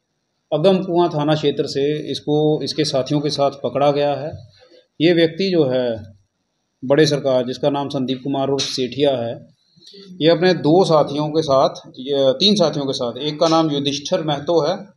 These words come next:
दूसरे का नाम सोनू कुमार है और तीसरे का नाम राहुल कुमार उर्फ छोटू है।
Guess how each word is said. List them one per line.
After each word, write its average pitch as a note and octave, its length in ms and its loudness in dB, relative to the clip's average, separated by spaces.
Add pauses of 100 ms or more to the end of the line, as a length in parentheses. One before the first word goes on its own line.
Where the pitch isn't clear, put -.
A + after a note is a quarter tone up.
(180)
दूसरे C#3 320 -2
का E3 120 2
नाम D#3+ 180 0
सोनू D#3 340 -2
कुमार E3 340 -2
है E3 140 -4
और D#3 180 -2
तीसरे C#3+ 340 -6
का D3+ 100 -4
नाम D3+ 240 -4
राहुल C3 300 -2
कुमार D3 300 -4
उर्फ D#3 400 -8
छोटू C3+ 420 -4
है। A2 80 -10